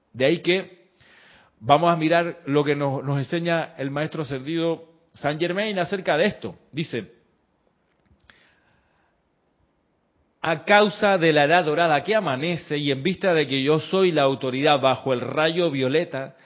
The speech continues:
para la condición que tiene que producirse en el mundo,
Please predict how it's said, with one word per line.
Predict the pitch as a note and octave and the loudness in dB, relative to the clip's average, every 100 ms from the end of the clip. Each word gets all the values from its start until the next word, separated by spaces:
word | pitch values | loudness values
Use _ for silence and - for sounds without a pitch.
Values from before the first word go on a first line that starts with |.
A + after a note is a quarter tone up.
| - - _ | -20 -20 _
para | - D3+ D#3 | 2 4 4
la | D3+ | 2
condición | C#3 B2+ B2+ - F#3+ D#3+ | 0 -4 -6 -4 -4 -4
que | C3+ B2 | -8 -8
tiene | D#3+ D#3+ D#3 D3 - _ _ | -6 -4 -6 -8 -16 _ _
que | C3 A#2+ | -6 -4
producirse | B2+ A#2+ B2 - F#3 - D#3+ | -2 -2 -4 -4 -6 -2 -2
en | E3+ | -2
el | F3+ D#3 | -2 -4
mundo, | F3 D#3 B2 C#3+ | -4 -4 -6 -6